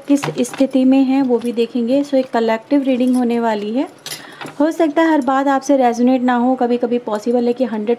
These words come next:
percent reading resonate हो जाती है। Sometime fifty percent, thirty percent, eighty percent, forty percent, ट्वें-, ट्वेंटी परसेंट, इस तरह से कुछ resonate होती है।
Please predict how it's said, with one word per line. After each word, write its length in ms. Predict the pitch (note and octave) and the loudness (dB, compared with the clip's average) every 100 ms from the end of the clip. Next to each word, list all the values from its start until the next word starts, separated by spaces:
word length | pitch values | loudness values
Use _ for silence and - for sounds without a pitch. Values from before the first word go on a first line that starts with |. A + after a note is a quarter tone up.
| - | -2
percent 340 | A3 B3+ A#3+ | -4 -2 -2
reading 260 | A3+ A#3 A#3 | 0 0 0
resonate 440 | G#3+ G#3 G#3+ A3+ | -2 -2 -6 -4
हो 60 | A#3 | -4
जाती 320 | G#3 G3 G#3 | -4 -6 -8
है। 180 | G#3+ A3 - - - - - | -8 -12 -18 -20 -20 -20 -4
Sometime 420 | D4 C#4 C#4 C4+ | 0 2 2 2
fifty 300 | C4+ B3+ B3+ | 2 0 -2
percent, 480 | B3 A3+ A#3+ A3+ B3 | 0 -2 -2 -4 -2
thirty 220 | A#3+ A#3+ | -2 -2
percent, 380 | A#3+ G#3 A3+ A3+ | -4 -6 -6 -4
eighty 300 | B3 B3 C4 | -4 -2 -4
percent, 380 | B3 G#3+ A3+ A3+ | -4 -6 -8 -2
forty 320 | C4+ C4+ C4 | -2 -2 -4
percent, 440 | B3 A3 A3+ A3 | -4 -6 -8 -6
ट्वें-, 200 | B3+ C4 B3+ - - - | -2 0 -2 -8 -14 -2
ट्वेंटी 260 | B3+ B3+ | 0 2
परसेंट, 400 | C#4 A#3 G#3 A#3+ - | 0 -2 -4 -8 -6
इस 140 | C#4 B3+ | -8 0
तरह 200 | D4 D4 | 2 2
से 100 | D4 | 0
कुछ 200 | D4 C#4+ | -4 -4
resonate 540 | C4 A3 G#3+ A3+ A3+ | -4 -2 -2 -2 -4
होती 260 | A3 G3+ G3+ | -6 -8 -8
है। 180 | G3+ | -8